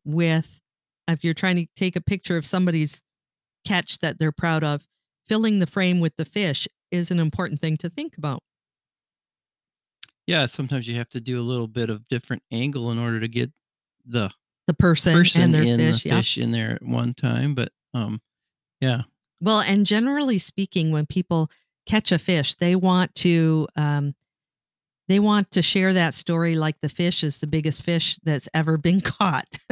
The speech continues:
Speaker 2: Right.
Speaker 1: And if you get nice and close up to the fish and angle it so you can get the person's big smiling face, that helps to make that fish look even bigger and more important.
Speaker 2: Yeah, if you can catch the fish with the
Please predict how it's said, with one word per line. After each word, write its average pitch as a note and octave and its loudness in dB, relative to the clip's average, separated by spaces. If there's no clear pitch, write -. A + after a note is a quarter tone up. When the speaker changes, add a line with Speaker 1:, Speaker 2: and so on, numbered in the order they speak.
Speaker 2:
Right. - -2
Speaker 1:
And G#3 4
if G3+ 2
you G3+ 4
get F#3+ 0
nice F#3+ 0
and A3 0
close G3+ -2
up G3+ -2
to G#3+ 0
the F3 0
fish - 0
and D#3+ -2
angle F3+ 2
it G3+ -2
so - 2
you F3+ 4
can F3 -2
get F3+ -2
the F3 -2
person's F#3 0
big E3 -2
smiling F3 0
face, - -2
that F3+ 2
helps E3+ 0
to - -2
make E3+ 2
that D3 -2
fish D#3 0
look D3+ 0
even E3 2
bigger D#3+ 2
and D3 0
more D3+ 0
important. D3 -4
Speaker 2:
Yeah, B2 4
if A#2 -2
you D3 2
can C#3 0
catch B2 -2
the G#2+ -4
fish - -2
with A#2+ -2
the A#2 -4